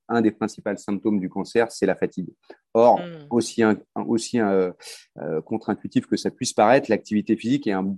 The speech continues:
Speaker 1: très bon moyen de retrouver, euh, euh, de la vigueur et de la vitalité, même si on est en situation de fatigue avant d'aller marcher. Euh, par exemple, je pense qu'on a tous fait, euh, l'expérience de se dire, « Oh, je suis un peu fatigué. » Euh, et puis, au bout de cinq, dix, quinze minutes de marche,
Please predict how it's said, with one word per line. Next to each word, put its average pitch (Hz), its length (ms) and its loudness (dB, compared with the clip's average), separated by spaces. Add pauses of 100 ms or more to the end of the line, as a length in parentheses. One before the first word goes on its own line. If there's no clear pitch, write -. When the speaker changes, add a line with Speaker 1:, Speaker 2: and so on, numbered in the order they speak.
(100)
Speaker 1:
très - 180 0
bon 131 120 0
moyen 127 300 0
de 104 100 -2
retrouver, 120 800 0
euh, 98 160 0 (400)
euh, 101 80 -2
de 95 80 -6
la 104 80 2
vigueur 107 340 2
et 101 60 2
de 95 80 -4
la 95 60 0
vitalité, 101 520 -2
même 127 260 -2
si - 220 -12
on 101 160 -4
est 104 80 -4
en 98 80 -6
situation - 460 -6
de 98 40 -8
fatigue 113 360 -2
avant 101 200 2
d'aller 95 200 0
marcher. 92 360 -4
Euh, 87 300 -4 (220)
par 95 100 0
exemple, 110 260 0
je - 60 -20
pense 98 160 -10
qu'on 90 120 -10
a 85 80 -10
tous - 260 -18
fait, 110 180 6
euh, 90 140 2 (260)
l'expérience 107 480 0
de 104 100 -2
se 92 60 -2
dire, « 95 180 -4
Oh, 95 160 -2
je - 60 -12
suis - 140 -20
un 82 120 -16
peu 104 60 -12
fatigué. » 98 600 2
Euh, 95 120 4 (320)
et 101 80 6
puis, 135 400 2 (520)
au 101 60 2
bout 104 160 0
de 107 60 -8
cinq, 110 360 2
dix, 104 320 -6
quinze 110 280 2
minutes 110 260 4
de 101 140 -2
marche, 110 400 2